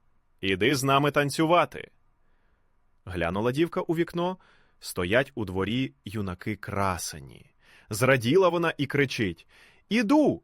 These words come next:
іду, а то мені так набридло самій сидіти". Та й вибігла до них. Ждала баба свою дочку з багатством,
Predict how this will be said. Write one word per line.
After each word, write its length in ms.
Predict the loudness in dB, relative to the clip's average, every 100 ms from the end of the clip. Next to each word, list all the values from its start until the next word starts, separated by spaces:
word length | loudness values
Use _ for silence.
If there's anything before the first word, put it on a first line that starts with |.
| -4
іду, 600 | -2 2 4 4 4 0 _ -4
а 80 |
то 120 | 0 2
мені 200 | 0 0
так 220 | 0 0
набридло 440 | 2 2 2 2
самій 400 | 2 2 4 2
сидіти". 720 | 2 0 0 -2 -2 -6 -12 -16 _ _ _ _ _ _ _
Та 100 | 0
й 80 | 2
вибігла 460 | 2 0 -2 -4 -6
до 120 | -8
них. 360 | -12 -18 -20 _ _ _ _ _ _ _ _ _ _ _ -12
Ждала 400 | -2 2 4 6
баба 300 | 6 6 4
свою 320 | 2 0 0
дочку 360 | 2 0 -2 -4
з 60 | 0
багатством, 880 | 0 4 2 2 -4 -4 -4 -8